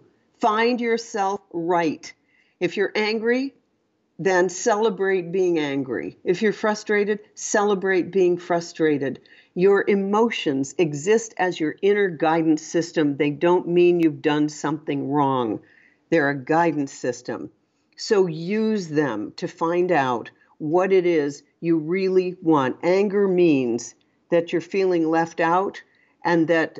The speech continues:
you don't think you can get what you need. You can always get what you need, but you're the one who needs to speak up, and you're the one who can attract it. Step out of the victim mentality. That's number three. Step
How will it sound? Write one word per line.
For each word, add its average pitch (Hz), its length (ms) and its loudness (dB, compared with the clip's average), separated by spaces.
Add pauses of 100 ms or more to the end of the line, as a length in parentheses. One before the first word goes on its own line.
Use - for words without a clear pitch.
you 175 240 -2
don't 180 340 0
think 190 320 -2
you 175 80 0
can 170 220 0
get 170 200 2
what 170 200 2
you 160 120 2
need. 147 640 2 (460)
You 165 140 -4
can 175 360 0
always 165 460 4
get 160 240 -2
what 160 160 -2
you 160 140 -2
need, 147 420 0 (220)
but 151 240 0
you're 175 340 2
the 170 100 2
one 127 400 -4 (280)
who 180 160 0
needs 160 260 0
to 156 140 -8
speak 151 420 -2
up, 147 260 -4 (240)
and 139 280 -2
you're 175 240 4
the 165 120 2
one 120 400 -4 (140)
who 180 160 0
can 156 220 -2
attract 139 560 -4
it. - 180 -8 (120)
Step 190 440 -4
out 175 180 0
of 160 120 0
the 143 80 -4
victim 180 640 -4 (400)
mentality. 170 720 2
That's 135 300 -4
number 131 340 -4
three. 127 460 -2
Step - 500 -2